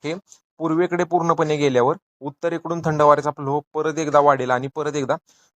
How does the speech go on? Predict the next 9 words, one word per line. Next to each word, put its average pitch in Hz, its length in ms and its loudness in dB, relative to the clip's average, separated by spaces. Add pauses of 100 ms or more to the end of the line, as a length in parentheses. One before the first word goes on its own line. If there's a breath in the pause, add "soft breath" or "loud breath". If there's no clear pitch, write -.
बावीस, 139 400 -2
तेवीस, 160 340 -6
चोवीस 156 280 -4
तारखेनंतर 135 500 -2 (360)
परत 147 260 0
एकदा 147 220 2
राज्यात 143 300 2 (100)
थंडीची 135 500 -4
लाट 139 180 6